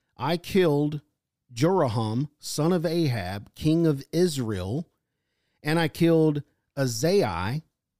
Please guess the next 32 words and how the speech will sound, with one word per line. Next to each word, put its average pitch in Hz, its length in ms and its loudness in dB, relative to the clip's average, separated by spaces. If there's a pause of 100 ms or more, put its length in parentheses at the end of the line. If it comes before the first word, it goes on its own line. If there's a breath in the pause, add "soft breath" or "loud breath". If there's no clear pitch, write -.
(280)
Ahasiai, 131 1000 -2 (500)
son 165 380 0
of 131 140 -2
Joram, 127 640 0
king 170 520 0
of 127 140 0
the 131 60 0
house 135 380 -2
of 107 160 -6
David," 98 440 -6 (200)
end 104 220 -6
quote. - 420 -10 (960)
Historical 175 440 2
document, 160 480 2 (180)
we've 120 160 -2
got 131 200 0
the 131 80 0
name 131 180 2
of 107 100 -4
Israel 160 360 0
in 151 100 0
it 147 160 -2 (100)
and 135 560 -2
the 113 120 -6
house 104 300 -6
of 92 120 -8
David. - 460 -8 (1200)
Okay, 131 260 0
which 143 200 2
suggests 143 380 -2
two 170 180 0
things. 110 380 -4